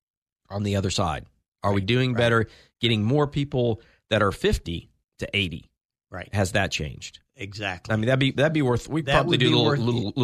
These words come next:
Speaker 1: little, uh,
Speaker 2: I'd like to
Speaker 1: search.
Speaker 2: look into that.
Speaker 1: Yeah.
Speaker 2: But, you know, it's interesting. In nineteen, during the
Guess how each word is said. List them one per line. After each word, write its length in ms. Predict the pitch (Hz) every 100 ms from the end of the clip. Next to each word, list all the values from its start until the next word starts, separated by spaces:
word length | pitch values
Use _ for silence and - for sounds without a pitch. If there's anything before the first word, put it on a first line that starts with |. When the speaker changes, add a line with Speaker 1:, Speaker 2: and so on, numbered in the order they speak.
| 120 104
Speaker 1:
little, 100 | 92
uh, 200 | 104 101
Speaker 2:
I'd 160 | 143 170
like 200 | 175 170
to 60 | 165
Speaker 1:
search. 80 | 147
Speaker 2:
look 180 | 160 208
into 180 | 240 156
that. 180 | 117
Speaker 1:
Yeah. 80 | 123
Speaker 2:
But, 160 | 123 -
you 60 | 208
know, 80 | 175
it's 180 | 131 202
interesting. 580 | 240 185 - 139 123
In 400 | 131 127 117 113 117 - _ _ _ -
nineteen, 840 | 120 170 226 - - 214 196 175
during 320 | 143 196 247
the 220 | 170 135